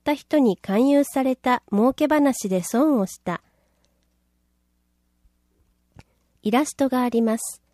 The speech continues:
悪どそうな顔をした人たちから吹き出し。「グランドオープン来てね。モニター募集。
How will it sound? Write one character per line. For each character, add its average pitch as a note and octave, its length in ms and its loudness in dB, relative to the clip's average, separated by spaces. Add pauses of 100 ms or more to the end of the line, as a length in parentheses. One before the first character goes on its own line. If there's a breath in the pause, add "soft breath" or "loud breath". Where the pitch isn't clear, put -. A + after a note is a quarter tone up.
(1700)
悪 A3 300 -2
ど E4+ 180 2
そ E4+ 220 2
う D#4 40 6
な A#3+ 160 4
顔 G#3+ 380 0
を B3+ 100 2
し - 100 -8
た A#3+ 140 -2
人 B3 240 -6
た C4 160 0
ち - 160 -12
か F#3+ 100 -6
ら F3 180 -6 (140)
吹 - 240 -4
き A3 60 0
出 G3+ 80 -2
し。 - 260 -4 (1080)
「グ G#3+ 160 2
ラ D4+ 160 4
ン E4+ 100 4
ド E4 140 4
オ D#4+ 180 2
ー C#4+ 40 0
プ - 200 -2
ン E3+ 240 -2
来 - 100 -20
て D#4+ 160 4
ね。 F3+ 260 0 (580)
モ F#3 100 0
ニ D4 140 2
タ C#4 240 0
ー C4 40 -2
募 A#3 140 -2
集。 A3 400 0